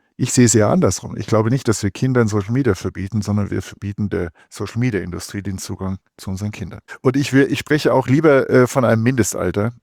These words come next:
<clears throat> als von dem Wort Verbot. Weil das Wort Verbot triggert viele Menschen und die sagen, der Staat soll aufhören zu verbieten,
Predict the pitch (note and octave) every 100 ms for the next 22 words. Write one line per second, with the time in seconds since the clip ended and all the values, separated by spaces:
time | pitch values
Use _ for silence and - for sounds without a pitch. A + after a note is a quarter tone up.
0 | _ C3 - F3+ C3+ A2+ A#2 - A#2 A2
1 | G#2+ A2 - - G#2+ - - _ _ -
2 | - - A2 A#2+ C#3 - A#2 A#2+ C#3+ -
3 | A#2+ A#2+ F#2 - G#2 F#2 G2+ A2 C3 C#3
4 | - - - A2 G#2 G2 F#2+ F#2 G2 A2+
5 | A2+ - G#2 G2 A2 G#2 - G2 B2 C#3+
6 | - B2+ A#2